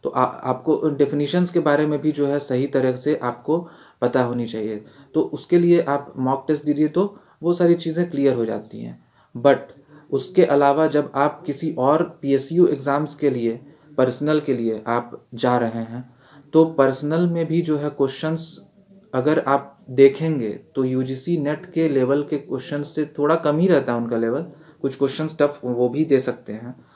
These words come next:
मगर अगर आप यूजीसी नेट की तैयारी कर लिए हैं, तो फिर आपका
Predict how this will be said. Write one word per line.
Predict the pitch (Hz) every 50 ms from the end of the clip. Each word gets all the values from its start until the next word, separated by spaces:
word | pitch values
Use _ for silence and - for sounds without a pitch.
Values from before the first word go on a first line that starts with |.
| _ _ _ - _ -
मगर | 127 127 127 147 165 185 185 - - - _ _ - - - - - - - - - - - - - - - - - -
अगर | 127 151 160 160
आप | 160 151 151
यूजीसी | 143 139 143 147 - 180
नेट | 175 175 170 -
की | - 175
तैयारी | - 156 143 135 135 139 147
कर | 147 156 147 147
लिए | 143 135 123 117 113
हैं, | 110 113 117 113 -
तो | - 127
फिर | 127 160 160 165 -
आपका | 131 147 - - - 156 160